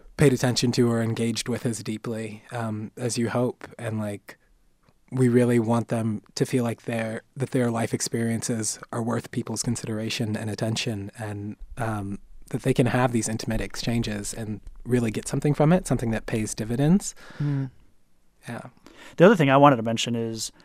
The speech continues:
Speaker 3: you know, when, when people come up to us, maybe they see the microphones or they see our banner or whatever it is.
Speaker 1: Mm.
Speaker 3: A lot of people, like, the first thing out of their mouth is, "Oh, I don't have a story," or,
Speaker 1: <laughs>
Speaker 3: or, "I don't have anything interesting to share."
Speaker 1: Yeah.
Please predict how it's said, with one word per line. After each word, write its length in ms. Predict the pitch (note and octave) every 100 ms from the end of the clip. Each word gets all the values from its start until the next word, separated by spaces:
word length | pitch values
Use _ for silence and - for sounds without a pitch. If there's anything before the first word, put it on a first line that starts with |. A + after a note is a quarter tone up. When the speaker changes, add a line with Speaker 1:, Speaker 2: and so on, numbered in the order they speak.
| - - - _ _ _ _ - _ _ _ _ _ _ _ -
Speaker 3:
you 80 | G3
know, 60 | E3+
when, 160 | D#3+ -
when 140 | E3 C#3+
people 220 | G3 F3
come 140 | E3
up 120 | C#3+ C3+
to 120 | C#3
us, 160 | C3+
maybe 180 | C3+ C3
they 100 | C3
see 180 | B2 C#3+
the 80 | B2+
microphones 800 | B2 B2+ B2+ C3+ B2 A#2+ A#2+ A#2+
or 60 |
they 100 | A#2+
see 180 | A2+ C#3
our 100 | A#2+
banner 540 | A2 A2+ A2 A2 G#2+ G2+
or 140 | A2+
whatever 320 | G#2+ A#2 A2
it 60 | A2
is. 280 | G#2+ G#2 - -
Speaker 1:
Mm. 200 | A#2 G#2+ G2+ _ -
Speaker 3:
A 60 |
lot 200 | C#3 E3+
of 80 | G#3
people, 240 | F#3 D#3 D3
like, 140 | C#3+
the 80 | A#2+
first 340 | - E3 D3
thing 120 | D#3
out 100 | C#3
of 40 | C3
their 80 | A#2
mouth 240 | B2 A#2+
is, 260 | A2+ A2 -
"Oh, 180 | E3 D3+
I 100 | D#3
don't 120 | D#3+
have 160 | C#3+ B2
a 40 |
story," 520 | G#2+ - A2 A2 A2 A2+ -
or, 280 | C3+ C#3 F3+ -
Speaker 1:
<laughs> 80 |
Speaker 3:
or, 240 | C#3 A#2+ B2 _ _ _ _ _ -
"I 100 | F#3
don't 100 | F3
have 140 | E3
anything 260 | D#3+ C#3+ C3+
interesting 440 | C3 B2+ - A#2+
to 60 | A2+
share." 400 | - A#2+ A2+ A2+
Speaker 1:
Yeah. 200 | G#2